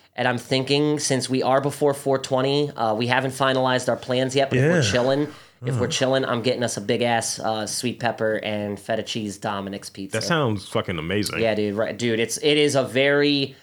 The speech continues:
Speaker 1: awesome.
Speaker 2: I, I'm gonna get wings
Speaker 1: The
Speaker 2: then.
Speaker 1: umami is through the roof.
Speaker 2: I'm gonna get
Speaker 1: <laughs>
Speaker 2: wings then.
Speaker 1: What now?
Speaker 2: I'm gonna get wings.
Speaker 1: Yo, Wingstop. You heard the, how they did the Dragon Fire wings for
Speaker 2: Uh-huh.
Speaker 1: Game of Thrones
Speaker 2: Uh-huh.
Speaker 1: without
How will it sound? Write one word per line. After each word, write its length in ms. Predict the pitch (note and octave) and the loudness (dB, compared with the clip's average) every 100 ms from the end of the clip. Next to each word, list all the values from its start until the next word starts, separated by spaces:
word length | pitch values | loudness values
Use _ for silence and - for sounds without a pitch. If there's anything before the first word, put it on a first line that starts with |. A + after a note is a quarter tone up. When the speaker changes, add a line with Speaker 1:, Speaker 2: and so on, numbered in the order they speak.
| _ _ _ | _ _ _
Speaker 1:
awesome. 760 | C#3+ C#3 C#3+ - C#3+ C3+ C3 B2+ | -2 0 0 2 2 2 2 0
Speaker 2:
I, 40 | - B2+ | 0 0
I'm 100 | C3 | 2
gonna 80 | C3 | 2
get 160 | A#2+ G#2+ | 2 0
wings 260 | G#2 G#2 C#3 | 0 0 2
Speaker 1:
The 160 | G#3+ | 2
Speaker 2:
then. 100 | C4 | 4
Speaker 1:
umami 720 | A3 E3+ F3 F3 E3+ C3+ A#2+ | 4 4 4 4 4 2 2
is 240 | B2 A2+ - | 0 -2 -4
through 220 | D3+ D#3 | -4 -2
the 100 | B2 | -2
roof. 300 | G#2+ A#2+ G2+ | -2 -2 -2
Speaker 2:
I'm 80 | A2+ | 0
gonna 100 | G#2+ | 2
get 80 | F#2+ | 2
Speaker 1:
<laughs> 160 | F#2+ | 2
Speaker 2:
wings 140 | C#3+ A2+ | 0 -2
then. 240 | F2 E2 - _ _ - | -4 -6 -10 _ _ -8
Speaker 1:
What 120 | B2+ | -2
now? 120 | D#3 | -2
Speaker 2:
I'm 60 | F3 | -4
gonna 120 | - | -6
get 140 | G#2 F2+ | -4 -4
wings. 400 | F#2 F#2 E2+ - - - | -4 -6 -10 -20 -18 0
Speaker 1:
Yo, 300 | C#3+ B2+ - - - - | 2 2 0 -14 -20 -2
Wingstop. 600 | D#3+ F3 - D3+ C3 A2+ | 0 0 2 4 4 2
You 160 | C#3+ F3 | 2 4
heard 200 | F#3+ F3+ | 4 2
the, 60 | |
how 120 | E3 E3 | 2 4
they 100 | D3 | 4
did 200 | C#3 C#3+ | 2 2
the 40 | |
Dragon 360 | B2 C3+ C3+ B2+ | 2 4 4 2
Fire 320 | B2 C3+ B2+ | 2 4 4
wings 340 | B2 B2+ B2 A#2 | 4 2 2 0
for 60 | |
Speaker 2:
Uh-huh. 80 | A#2+ | 0
Speaker 1:
Game 200 | B2+ B2 | 2 0
of 60 | A#2+ | 0
Thrones 300 | C3 B2 A#2+ | 0 2 2
Speaker 2:
Uh-huh. 40 | B2+ | 4
Speaker 1:
without 220 | B2+ B2 | 4 2